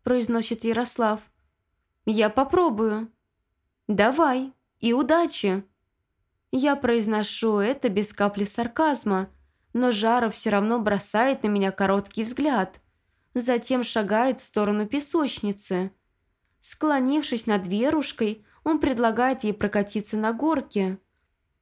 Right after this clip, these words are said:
Дочь внимательно его рассматривает и не хнычет. Вот что значит адвокат. Возможно, не стоило подсказывать Яру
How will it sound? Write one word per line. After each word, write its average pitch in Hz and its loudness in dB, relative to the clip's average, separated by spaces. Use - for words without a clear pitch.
Дочь 220 0
внимательно 208 0
его 190 2
рассматривает 202 -2
и 202 0
не 202 2
хнычет. 294 0
Вот 202 0
что 226 -4
значит 196 -2
адвокат. 190 -2
Возможно, 254 2
не 220 0
стоило 285 0
подсказывать 208 -2
Яру 220 0